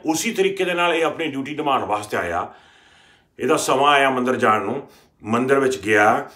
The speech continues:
ਤੇ ਜਦੋਂ ਮੰਦਿਰ ਵਿੱਚ ਜਾਂਦਾ ਹੈ ਅੰਦਰ, ਆਪਣੀ ਡਿਊਟੀ ਨਿਭਾ ਰਿਹਾ ਆ, ਫੇਥਫੁਲੀ,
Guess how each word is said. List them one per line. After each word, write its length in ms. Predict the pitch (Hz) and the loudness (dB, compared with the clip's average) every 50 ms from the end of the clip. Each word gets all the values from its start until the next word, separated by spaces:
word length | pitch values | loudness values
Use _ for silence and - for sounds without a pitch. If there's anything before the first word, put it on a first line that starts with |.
| - _ _ _ | -20 _ _ _
ਤੇ 80 | - 113 | -16 -10
ਜਦੋਂ 220 | - 117 113 123 | -8 -6 -6 -4
ਮੰਦਿਰ 280 | 113 107 110 113 120 120 | -4 -6 -6 -4 -4 -6
ਵਿੱਚ 280 | 117 123 - - - - | -6 -8 -10 -14 -14 -14
ਜਾਂਦਾ 280 | 92 80 90 95 117 | -14 -12 -12 -12 -10
ਹੈ 160 | 127 127 107 | -10 -10 -10
ਅੰਦਰ, 300 | 98 90 90 101 107 117 - | -10 -10 -10 -10 -10 -10 -12
ਆਪਣੀ 280 | - - - - 107 92 | -16 -14 -12 -10 -10 -10
ਡਿਊਟੀ 260 | 87 92 - - 147 | -10 -12 -12 -12 -10
ਨਿਭਾ 260 | 156 160 151 110 87 | -10 -8 -8 -8 -8
ਰਿਹਾ 340 | 80 78 78 80 78 71 76 | -10 -10 -12 -14 -16 -16 -18
ਆ, 40 | - | -18
ਫੇਥਫੁਲੀ, 800 | - - 151 170 175 170 - - - 165 - - - - - | -10 -6 -4 -4 -4 -6 -8 -12 -10 -10 -10 -10 -12 -14 -16